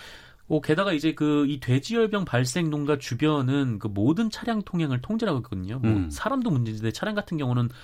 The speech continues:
Speaker 1: 더 이동거리가 기니까
Speaker 2: 그렇죠.
Speaker 1: 이게 방역이 더 뚫릴, 심하게 좀 뚫릴 수도 있는데
Speaker 2: 예.
Speaker 1: 그런데 이 돼지열병 발생 농가에서 불과 이백 미터 떨어진 곳에 뭐 취재 차량을 주차시켜 놓는 등
Speaker 2: 음.
Speaker 1: 좀 이런 일도 좀 불거져서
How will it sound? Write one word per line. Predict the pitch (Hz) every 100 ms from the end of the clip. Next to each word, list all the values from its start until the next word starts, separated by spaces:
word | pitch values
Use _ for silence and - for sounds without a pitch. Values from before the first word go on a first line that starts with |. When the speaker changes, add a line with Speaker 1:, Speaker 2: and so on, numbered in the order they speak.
| - -
Speaker 1:
더 | - 135
이동거리가 | 107 110 143 117 110
기니까 | - 131 131 - 95 101
Speaker 2:
그렇죠. | 165 101 104
Speaker 1:
이게 | 92
방역이 | 107 113 107
더 | 101
뚫릴, | - 170 196
심하게 | 156 - 208
좀 | 170 123
뚫릴 | 170 185
수도 | -
있는데 | 151 95 90 127 101 101
Speaker 2:
예. | 104 82 64 - -
Speaker 1:
그런데 | - 196 202 180
이 | 156
돼지열병 | - 131 - 185 170 160
발생 | 113 - 160
농가에서 | 147 135 127 117
불과 | - 113 123
이백 | 107 123 160 156
미터 | 135 131
떨어진 | 143 143 131
곳에 | 107 104 139 170
뭐 | 107 104
취재 | - 262
차량을 | - 185 147 123
주차시켜 | - - - 120 104 - 113
놓는 | 101 110 107
등 | 98 110 - 98
Speaker 2:
음. | 92 85
Speaker 1:
좀 | 76 117
이런 | 123 123
일도 | 117 104 110
좀 | 107
불거져서 | - 107 131 104 87 123 92 85